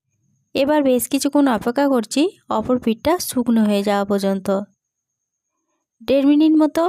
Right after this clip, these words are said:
অপেক্ষা করার পর অপর পিঠটা যখন শুকনো হয়ে গেছে তখন এইভাবে ধরে উল্টে দিলাম। আর এইভাবে উল্টে পাল্টে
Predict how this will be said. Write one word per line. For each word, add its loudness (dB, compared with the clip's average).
অপেক্ষা -2
করার 0
পর 0
অপর 0
পিঠটা -4
যখন -4
শুকনো -2
হয়ে 0
গেছে -2
তখন -4
এইভাবে 0
ধরে 2
উল্টে 0
দিলাম। -4
আর -2
এইভাবে 2
উল্টে 0
পাল্টে -2